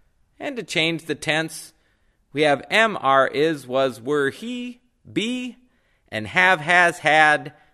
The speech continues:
and will. So, do, does, did, may, might, must,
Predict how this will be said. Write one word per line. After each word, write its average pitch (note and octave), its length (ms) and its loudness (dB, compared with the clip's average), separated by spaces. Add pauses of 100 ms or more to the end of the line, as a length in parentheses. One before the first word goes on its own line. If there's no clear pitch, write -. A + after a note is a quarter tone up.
(180)
and F#2 260 -12
will. A#2 380 0 (1600)
So, C#3+ 400 2 (760)
do, F3 220 0
does, C3+ 320 2
did, C#3 480 0 (400)
may, B2+ 260 -6
might, C3+ 320 -2
must, - 540 -4